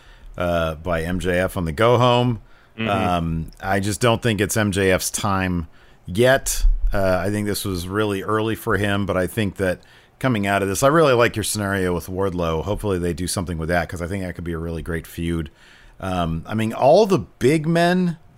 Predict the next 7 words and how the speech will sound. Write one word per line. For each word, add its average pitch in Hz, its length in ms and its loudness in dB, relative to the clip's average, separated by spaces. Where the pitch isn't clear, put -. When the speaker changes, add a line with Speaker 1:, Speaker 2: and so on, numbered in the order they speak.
Speaker 1:
Cage, 165 800 2
Archer, 135 880 4
there 160 120 6
are 247 220 6
no 240 240 6
actual, 151 680 2
like, 107 520 2